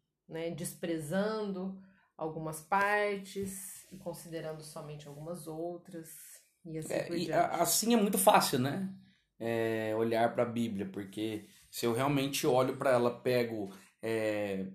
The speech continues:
Speaker 2: pedaços, trechos que me beneficiam, a minha forma de pensar,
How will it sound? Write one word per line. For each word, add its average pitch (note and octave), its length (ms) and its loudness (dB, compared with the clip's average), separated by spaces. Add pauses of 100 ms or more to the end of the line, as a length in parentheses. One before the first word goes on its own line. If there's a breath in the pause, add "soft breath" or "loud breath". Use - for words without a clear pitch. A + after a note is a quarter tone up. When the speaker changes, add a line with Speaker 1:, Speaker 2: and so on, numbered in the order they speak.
(120)
Speaker 2:
pedaços, B2+ 1160 2 (420)
trechos C#3 640 0
que - 100 -6
me C3 140 2
beneficiam, D3+ 920 -2 (140)
a C3+ 140 6
minha D3 220 4
forma D3 420 6
de D3 80 2
pensar, F3 680 0